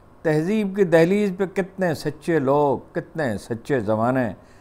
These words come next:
कितना उजाला और कितनी रोशनी भींट चढ़ा दी जाती है। भूले बिसरे ज़माने जब जाग उठते और टलने से इनकार कर देते हैं,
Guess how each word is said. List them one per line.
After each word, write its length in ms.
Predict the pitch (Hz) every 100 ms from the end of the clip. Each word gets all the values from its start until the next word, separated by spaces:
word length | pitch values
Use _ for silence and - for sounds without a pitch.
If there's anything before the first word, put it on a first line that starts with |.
| - -
कितना 360 | 165 156 - 156
उजाला 520 | 139 123 135 143 131
और 360 | 104 - 110 113
कितनी 640 | - 143 143 143 135 107
रोशनी 480 | 101 127 - 127 110
भींट 460 | 80 98 131 107
चढ़ा 260 | - 95 107
दी 180 | 104 90
जाती 300 | 78 - 85
है। 200 | 80 - - - - - - - - - - - - - - - - - - - - 117 120
भूले 400 | 175 214 214 196
बिसरे 400 | 170 165 202 190
ज़माने 480 | 170 156 170 185
जब 240 | 185 170 135
जाग 360 | 139 175 170
उठते 340 | 156 - - 180
और 140 | 165
टलने 420 | - 156 165 175
से 120 | 165 147
इनकार 480 | 127 131 156 165
कर 220 | 143 135 127
देते 300 | 135 131 156
हैं, 400 | 127 120 107